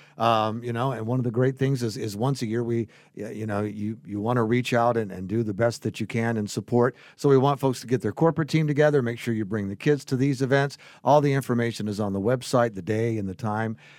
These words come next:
And w-, again, thanks to sponsors for helping, uh, the American Cancer Society continue the great work they do. And, and last but not least, thanks to you, uh, Holly, and everyone at the American Cancer Society for all the great work you do in Palm Beach County.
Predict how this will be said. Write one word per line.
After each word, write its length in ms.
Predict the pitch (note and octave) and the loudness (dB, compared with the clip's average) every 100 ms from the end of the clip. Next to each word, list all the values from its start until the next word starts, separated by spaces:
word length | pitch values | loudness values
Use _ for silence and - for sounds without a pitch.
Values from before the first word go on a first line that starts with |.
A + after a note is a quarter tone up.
| - | -4
And 240 | A2+ A2 | -2 0
w-, 160 | A2+ G#2+ | 0 -2
again, 320 | G2 B2 C3+ | 0 0 0
thanks 260 | C3 A#2+ A#2 | 0 -2 -4
to 200 | - F#2 | -6 -6
sponsors 640 | - - A#2+ A#2 A#2 A2+ - - _ | -4 0 0 -2 -4 -6 -10 -20 _
for 360 | - A2 G2 G#2+ A2+ | 0 2 2 -2 -2
helping, 460 | A#2 B2+ A2+ G#2 G2+ - - - | 0 0 -2 -4 -8 -14 -16 -8
uh, 80 | F#2+ | -4
the 120 | A2 | -2
American 400 | A2 A2+ B2 A2 | 0 0 0 -4
Cancer 380 | G2 A#2 G#2+ G#2 | -4 -4 -4 -8
Society 480 | - G2+ A#2+ A2 G2 | -8 -2 0 0 -2
continue 640 | G2 F2+ - B3+ F#3+ F2+ | -6 -2 2 4 2 -4
the 100 | - | -10
great 240 | - F#2 D#2+ | -14 -14 -12
work 200 | E2+ - | -16 -12
they 120 | E2+ | -10
do. 200 | F2 F#2 | -6 -4
And, 180 | G2+ F2 | -6 -6
and 160 | A2 G2+ | -6 0
last 320 | B2+ E3+ - | 4 4 0
but 100 | B2+ | -6
not 180 | A2+ G#2 | -6 -8
least, 240 | A#2+ - | -8 -4
thanks 340 | B2+ B2 - - | -4 -4 -6 -10
to 120 | A#2 | -4
you, 340 | B2 D3 D3 D3 - - - | 0 2 2 -2 -16 -14 -4
uh, 240 | A2 G#2 | -2 -2
Holly, 400 | A2+ A#2 C3 C3 | -4 -2 0 2
and 100 | A#2 | 2
everyone 420 | A#2+ F3 A#2 F#2 | 0 0 -2 -4
at 80 | F#2 F#2+ | -10 -10
the 80 | |
American 400 | F#2+ F#2 F2+ - | -8 -6 -8 -10
Cancer 400 | F2+ G2 F2+ - | -8 -6 -6 -10
Society 480 | E2 F#2 - F#2+ F2+ | -10 -8 -6 -4 -4
for 160 | F#2+ F#2+ | -4 -4
all 100 | F#2 | -4
the 60 | F#2 | -4
great 220 | F2+ F2+ | -6 -6
work 280 | E2+ F2 - | -10 -12 -8
you 60 | |
do 180 | F2 F2+ | -4 -4
in 180 | F2+ F2+ | -4 -8
Palm 180 | F#2 F2+ | -6 -6
Beach 180 | F2+ - | -6 -4
County. 300 | G#2 F2+ | -4 -4